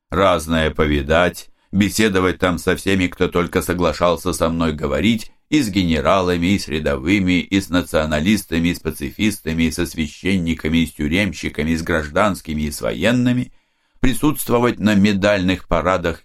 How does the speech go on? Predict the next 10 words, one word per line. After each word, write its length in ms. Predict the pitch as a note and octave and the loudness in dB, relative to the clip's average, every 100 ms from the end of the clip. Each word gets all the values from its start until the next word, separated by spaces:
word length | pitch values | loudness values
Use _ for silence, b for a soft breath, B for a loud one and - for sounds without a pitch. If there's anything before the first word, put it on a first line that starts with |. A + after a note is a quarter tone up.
| - | -2
и 100 | F2 | -2
переговорах 760 | - F2 E2 D#2+ F2 E2 E2 | 0 0 2 2 2 2 0
о 80 | D2+ | -2
перемирии, 880 | D2 D2+ D2 D2 D2+ D2+ E2+ F#2+ G2 b b b | -2 -2 0 0 0 2 4 2 -2 b b b
осматривать 720 | F2 - F#2+ F#2 F#2 F2 E2 | -4 -2 0 0 0 0 0
боевые 420 | D#2 E2 F2 F2 | 0 2 4 2
позиции, 640 | D#2 D2+ C#2 F#2 E2 F2+ | 2 0 0 -4 -2 -2
попадать 540 | F2+ E2+ - D#2+ F2 D2 | -2 -2 -2 0 0 0
под 160 | D#2+ | -2
обстрелы – 680 | C#2 C2+ - E2 B2+ C#3+ D3 | -2 -4 -6 -2 0 0 -2